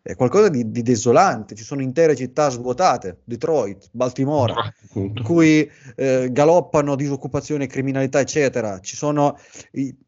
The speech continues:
Speaker 1: anche la, la classe media si è letteral-, è letteralmente evaporata a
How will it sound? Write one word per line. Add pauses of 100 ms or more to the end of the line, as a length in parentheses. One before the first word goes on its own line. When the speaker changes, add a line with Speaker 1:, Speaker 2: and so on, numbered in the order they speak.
(160)
Speaker 1:
anche
la,
la
classe
media
si
è
letteral-,
è
letteralmente
evaporata
a